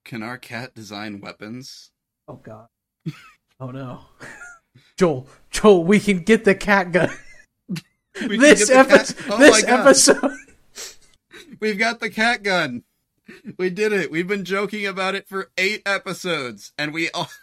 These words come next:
Speaker 1: <laughs> it didn't even take us a full year to get a, a game that would let us have the cat gun. <laughs>
Speaker 2: Okay. So I guess weapons designer <laughs> is our
Speaker 1: Absolutely.
Speaker 2: stunt. <laughs>
Speaker 1: Weapon design.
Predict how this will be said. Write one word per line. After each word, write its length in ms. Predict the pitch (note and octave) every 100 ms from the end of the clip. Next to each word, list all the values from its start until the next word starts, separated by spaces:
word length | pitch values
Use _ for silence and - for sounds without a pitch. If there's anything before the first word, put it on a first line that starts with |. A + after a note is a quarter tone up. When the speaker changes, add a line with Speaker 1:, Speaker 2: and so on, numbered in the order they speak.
| _
Speaker 1:
<laughs> 260 | _ A#3 -
it 200 | F3 A3+ _ _ _ _
didn't 400 | A3 F#3 A3+ F#3+
even 240 | A3 G3+ G3
take 260 | G3+ F#3+ F#3
us 120 | D#3+
a 100 | D#3
full 340 | - F#3+ G#3+
year 540 | G3+ G3+ F#3 C3 B2+ - _ _ _ - -
to 100 | E3+ C#3
get 220 | F3+ F3+ D#3
a, 200 | E3+ F3 -
a 80 | D#3+
game 380 | E3+ F#3+ F#3 E3
that 180 | E3
would 180 | E3+ D3+
let 180 | D#3+ F3+
us 180 | F#3+ -
have 300 | E3 E3 D#3+
the 100 | E3
cat 360 | - F3+ F#3
gun. 520 | F3 D3 - G#3 F#3 -
<laughs> 60 | _ _ _ - A4 - - - _ _
Speaker 2:
Okay. 300 | F#3 F#3+ C4+ - - - - - _ _ -
So 80 | F3+
I 60 |
guess 260 | E3+ F#3 -
weapons 480 | F3+ F3+ - A#3 G3
designer 840 | G#3+ - - B3 - C#4 C4+ D#3+
<laughs> 40 | -
is 240 | C4+ - B3+
our 120 | A3+
Speaker 1:
Absolutely. 1300 | F#3 G#3+ G3 - - G#3+ G3 F#3+ A#3 G3+ F3+ C#3+ A#2
Speaker 2:
stunt. 320 | - - - C#3+
<laughs> 0 |
Speaker 1:
Weapon 380 | F3 F#3 G3+ E3+
design. 260 | D#3 C#3+